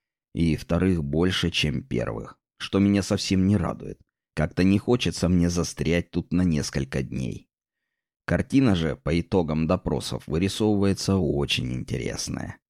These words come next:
Никто из допрошенных не знает, почему их банда занялась именно грабежом караванов недалеко от столицы. Просто в один момент главарь приказал, и все началось. Почему, зачем, этого они не знают.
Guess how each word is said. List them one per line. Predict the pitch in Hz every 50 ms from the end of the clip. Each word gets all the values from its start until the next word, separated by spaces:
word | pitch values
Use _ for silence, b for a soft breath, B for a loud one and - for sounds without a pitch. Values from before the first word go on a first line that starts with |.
| _ _ _ _ _ _ -
Никто | 80 98 120 113 - - 98 98 95
из | 92 85 80
допрошенных | 73 80 - - 78 90 92 - - 90 87 95 90 -
не | 87 95 98 85
знает, | 82 80 78 71 67 76 76 76 - -
почему | - 95 - - - 113 90 69 65 73
их | 82 85
банда | 80 64 58 67 73 80 95 98 110 101
занялась | 90 90 85 80 73 69 69 71 - - - -
именно | 73 78 82 87 95 104 110
грабежом | 113 101 110 110 101 107 113 107 90 80 80 82 85 -
караванов | - 101 95 95 95 85 71 65 67 71 73 78 92 -
недалеко | 87 95 101 92 87 85 82 80 - - 69 69 64
от | 62 -
столицы. | - - - - 76 67 60 - - - - - - - _ _ _ _ _ _ _ _ _ _ _ _ -
Просто | - 123 139 139 131 - 107 101
в | 95
один | 98 95 87 90 90 85
момент | 85 80 78 90 110 127 135 127 110
главарь | 95 90 90 87 85 85 82 - -
приказал, | - - 73 - - 78 80 92 98 101 113 117
и | 107 - 110 131 120
все | - - - 90 87
началось. | 85 80 - - - - 58 - 65 - - - - _ _ _ -
Почему, | 95 110 - - 90 90 80 73 69 78 80 82 73
зачем, | 64 76 117 127 131 - - - 80 87 90 80 78 - _ _ _ _ _ _ _ _
этого | - 107 120 120 - 120 107 101
они | 98 98 92 90
не | 87 87 85
знают. | 78 - - 76 76 69 - - - -